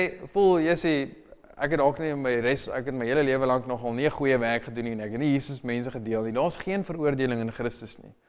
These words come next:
Ons almal is besig om te groei, ons almal is besig om te leer.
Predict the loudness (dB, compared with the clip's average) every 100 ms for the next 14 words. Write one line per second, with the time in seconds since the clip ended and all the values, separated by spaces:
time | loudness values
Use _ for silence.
0 | _ -4 -4 0 0 4 4 4 2 2
1 | 2 -2 -4 -4 0 0 0 -4 -4 -2
2 | 2 0 4 2 2 -4 -2 0 2 2
3 | 2